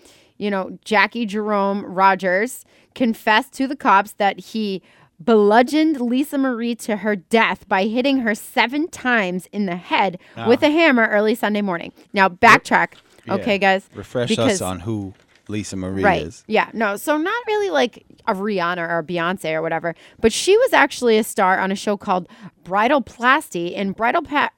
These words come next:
Speaker 1: Bridal Plasty is an American reality television series which premiered on E Network on November twenty-eighth, two thousand ten. The show features twelve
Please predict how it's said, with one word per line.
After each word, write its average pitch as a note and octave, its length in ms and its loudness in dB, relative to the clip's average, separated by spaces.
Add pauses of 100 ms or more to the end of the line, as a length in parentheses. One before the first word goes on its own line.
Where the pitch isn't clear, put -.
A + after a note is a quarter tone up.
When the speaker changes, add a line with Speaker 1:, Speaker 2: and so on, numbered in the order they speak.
(160)
Speaker 1:
Bridal E4+ 320 0
Plasty D4 600 -2 (300)
is G#3+ 120 -4
an A#3 80 2
American C#4+ 540 2
reality G#3 420 2
television F#3+ 520 -4
series F3 500 -6 (360)
which G#3+ 340 -2
premiered A3+ 440 0
on G3 80 -2
E G#3+ 220 -4
Network G3+ 400 0
on F#3+ 120 -4
November F3+ 280 -4
twenty-eighth, G3 480 -6
two G3+ 160 -8
thousand E3+ 400 -4
ten. B3 220 0
The A3 80 0
show G3+ 240 -2
features F#3 400 -8
twelve D#4+ 580 4